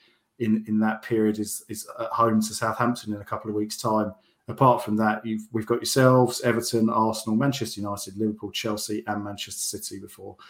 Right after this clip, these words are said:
December twelfth, uh, December eleventh, sorry. So it's, it's a horrible run, and, and that, I think, really is probably going to shape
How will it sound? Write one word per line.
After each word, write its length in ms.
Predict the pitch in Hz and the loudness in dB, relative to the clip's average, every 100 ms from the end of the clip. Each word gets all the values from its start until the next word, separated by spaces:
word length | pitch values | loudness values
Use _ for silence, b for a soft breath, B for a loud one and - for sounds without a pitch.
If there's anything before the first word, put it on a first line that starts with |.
| B B B - | B B B -10
December 420 | - 110 104 107 | -2 0 0 -4
twelfth, 540 | - 110 101 - - - | 0 0 0 -8 -8 -2
uh, 120 | 113 | 0
December 320 | 110 123 110 | 2 2 4
eleventh, 300 | 113 110 107 | 4 2 0
sorry. 280 | 98 101 98 | -4 -6 -6
So 240 | - 113 | 0 2
it's, 160 | 120 117 | 2 2
it's 200 | 131 123 | 0 2
a 60 | 117 | 2
horrible 440 | 127 139 113 104 | 8 8 8 4
run, 280 | 104 110 107 | 4 4 4
and, 160 | 104 107 | 2 0
and 160 | 107 | 0
that, 360 | 107 110 107 - B B - | 4 6 4 0 B B -8
I 80 | |
think, 320 | 117 127 110 110 | 2 4 4 4
really 300 | 113 110 107 | 2 4 2
is 100 | 104 | 0
probably 540 | - - 123 104 104 104 | -10 -2 0 0 -6 -4
going 260 | 104 104 | -2 -4
to 40 | 101 | -4
shape 500 | - - 107 107 | -4 0 0 0